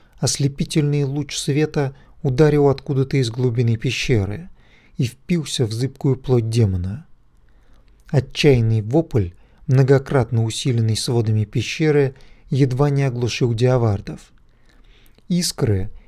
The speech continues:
или вернее раскалённые осколки камня, брызнули во все стороны. Тьма отступала, сгорая без остатка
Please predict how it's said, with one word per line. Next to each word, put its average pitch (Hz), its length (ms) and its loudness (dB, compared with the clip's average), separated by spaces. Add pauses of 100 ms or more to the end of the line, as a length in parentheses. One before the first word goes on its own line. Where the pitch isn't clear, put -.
(120)
или 135 180 2
вернее 127 440 2
раскалённые 131 760 2
осколки 120 500 -2
камня, 147 600 -4 (320)
брызнули 143 460 2
во 127 140 2
все 123 220 -2
стороны. 104 680 -2 (880)
Тьма 127 400 2
отступала, 120 680 0
сгорая 113 460 2
без 107 200 -2
остатка 135 760 -2